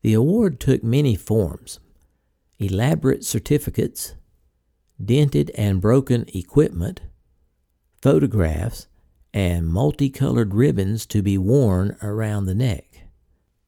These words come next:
By the end of the Gemini program, Gene Kranz had enough awards that the controllers presented him a set formatted like the bars of military campaign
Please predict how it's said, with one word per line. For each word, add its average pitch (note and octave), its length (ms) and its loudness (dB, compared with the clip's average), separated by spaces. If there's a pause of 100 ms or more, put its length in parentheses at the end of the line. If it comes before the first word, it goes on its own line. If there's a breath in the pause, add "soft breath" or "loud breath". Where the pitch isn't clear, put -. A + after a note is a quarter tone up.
(180)
By B2+ 220 2
the A#2+ 200 2
end F#3 360 0
of C3+ 220 -4
the G#2 100 2
Gemini A#2 420 0
program, D2 680 -2 (360)
Gene B2+ 320 0
Kranz A2+ 520 -2
had G2+ 240 -2
enough F#2+ 360 0
awards F2+ 640 -2 (100)
that F#2+ 220 -4
the F#2 80 -4
controllers G2 640 0
presented F2 480 -2
him F#2+ 240 -4
a E3+ 160 -6
set - 560 -6
formatted G2 680 -4 (340)
like F#2+ 260 -4
the F2 100 -4
bars G#2+ 520 -2
of E2 220 -8
military A2 640 -2
campaign G2+ 840 -2